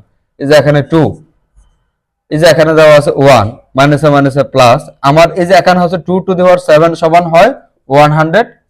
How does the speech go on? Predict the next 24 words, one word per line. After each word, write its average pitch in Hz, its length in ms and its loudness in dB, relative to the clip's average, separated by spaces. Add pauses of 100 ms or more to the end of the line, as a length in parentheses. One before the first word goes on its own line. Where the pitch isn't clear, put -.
(100)
টোয়েন্টি 143 340 0 (200)
এইট। 117 180 -4 (640)
এবার, 160 220 2 (1200)
এবার 185 240 4
আমরা 180 160 2 (100)
এটা 165 200 0
লিখতে 165 280 -2
পারি, 127 180 0 (440)
এই 160 80 -4
যে 185 120 2
এখানে 170 200 0 (120)
টু, 170 120 2 (420)
তাহলে 170 200 0 (140)
একশো 180 280 -2 (200)
আঠাশের 165 400 -4
সাথে 180 220 -2
হচ্ছে 175 160 -4 (100)
ওয়ান 147 180 2 (100)
যদি 160 240 -2
প্লাস 143 180 2 (100)
করে 156 200 -2
হয় 185 160 2 (380)
একশো 185 260 -2 (180)
ঊনত্রিশ, 135 520 -2